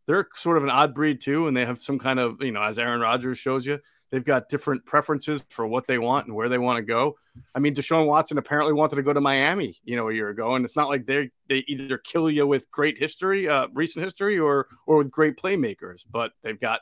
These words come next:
it's Miami, and the state tax, uh, can, can play into that with,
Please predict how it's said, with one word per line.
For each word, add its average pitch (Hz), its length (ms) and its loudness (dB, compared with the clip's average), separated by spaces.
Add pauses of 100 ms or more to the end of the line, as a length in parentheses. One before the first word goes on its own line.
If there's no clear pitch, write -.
it's - 180 -6
Miami, 151 540 0
and 131 120 -2
the 104 60 -8
state - 300 -6
tax, - 460 -6 (500)
uh, 120 280 4
can, 123 260 -4
can - 200 -10
play 127 260 -2
into 113 160 -6
that 113 180 -2
with, 113 200 -8